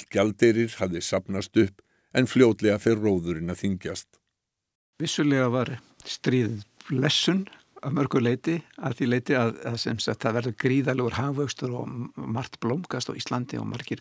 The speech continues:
Speaker 2: græða stórkostlega. En svo eru þessir timburmenn sem koma í kjölfarið,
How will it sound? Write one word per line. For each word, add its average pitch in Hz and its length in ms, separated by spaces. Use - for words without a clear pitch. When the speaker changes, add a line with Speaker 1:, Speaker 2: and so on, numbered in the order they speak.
Speaker 2:
græða 123 300
stórkostlega. 139 560
En 127 160
svo - 220
eru 175 160
þessir 139 380
timburmenn - 580
sem 117 160
koma 120 320
í 110 160
kjölfarið, - 540